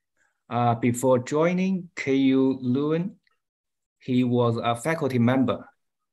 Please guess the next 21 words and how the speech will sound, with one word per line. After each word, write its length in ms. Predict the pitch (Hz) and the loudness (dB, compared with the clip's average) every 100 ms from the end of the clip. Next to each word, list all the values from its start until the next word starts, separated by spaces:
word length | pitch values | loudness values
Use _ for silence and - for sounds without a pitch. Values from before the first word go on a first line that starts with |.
| - | -10
at 140 | 117 | -10
I 520 | 120 123 127 139 120 | -8 0 0 2 2
I 40 | 120 | 2
T 560 | 120 131 127 139 123 - _ _ | 0 0 0 0 -6 -14 _ _
Hyderabad. 640 | 120 113 120 123 101 - _ _ _ _ _ _ _ _ _ _ _ _ _ | -8 -2 0 0 -2 -6 _ _ _ _ _ _ _ _ _ _ _ _ _
Uh, 300 | 135 139 143 | -2 2 2
he 240 | 123 202 208 | 0 -4 -4
was 340 | 160 151 - | -2 -2 -4
awarded 720 | 135 117 123 143 139 131 117 117 | -6 -4 -2 -2 0 -2 -2 -6
his 360 | 120 110 110 104 | -6 -6 -8 -14
P 240 | - 127 131 | -6 -4 -2
H 180 | 123 - | -6 -6
D 180 | 120 113 | -4 -4
from 500 | 110 - 107 107 107 - | -4 -6 -6 -6 -8 -4
I 400 | 123 131 123 123 | -2 -2 -2 -2
I 60 | 120 | -4
T, 520 | - 123 120 127 123 - _ 110 | -6 -4 0 -2 -4 -12 _ -12
uh, 40 | |
Roorkee. 1080 | 110 104 113 117 139 139 139 - 175 175 185 _ _ _ _ _ _ _ _ _ _ _ _ _ | -10 -8 -8 -6 -6 -8 -12 -8 -6 -6 -12 _ _ _ _ _ _ _ _ _ _ _ _ _
Professor 520 | 165 220 226 208 196 | -6 -2 0 0 0
Sharma 580 | 139 - 180 143 107 - | 0 -2 0 2 0 -2